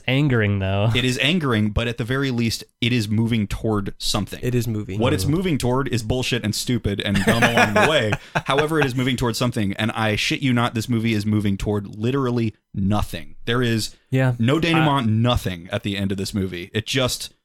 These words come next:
Speaker 2: ends.
Speaker 1: I, I, I don't know. I, I guess I, I don't feel. <sighs> For me personally, I agree, but I, I feel like,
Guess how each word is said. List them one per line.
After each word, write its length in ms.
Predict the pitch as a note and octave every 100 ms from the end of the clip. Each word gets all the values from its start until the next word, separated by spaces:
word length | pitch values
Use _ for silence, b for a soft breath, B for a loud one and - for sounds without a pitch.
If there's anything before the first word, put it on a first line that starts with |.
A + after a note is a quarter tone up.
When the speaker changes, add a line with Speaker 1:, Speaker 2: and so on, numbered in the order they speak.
| _ _ _ B2
Speaker 2:
ends. 520 | D3+ F2+ F2 - - _ _
Speaker 1:
I, 140 | E3+ F3
I, 140 | E3+ G3 F3
I 20 |
don't 140 | G3+ F3+
know. 360 | D#3 C#3+ C3+ -
I, 240 | D#3 D#3+ -
I 100 | D3
guess 280 | E3 D#3+ -
I, 180 | C#3 D#3+
I 80 | D3+
don't 140 | D#3+ D3+
feel. 480 | D#3 D3 C3 A#2+ - _ _ _
<sighs> 40 | - B B G#2+ - _ _ _ _ _ _ _ _
For 160 | F3
me 280 | D3 E3 F3+
personally, 640 | E3+ D3 D#3 - F3 F#3 F3+
I 180 | B2
agree, 440 | A#2+ G#2+ A2+ A2 G#2
but 140 | A#2+
I, 200 | B2 B2 -
I 140 | B2
feel 180 | - C#3+
like, 320 | C3+ A2+ -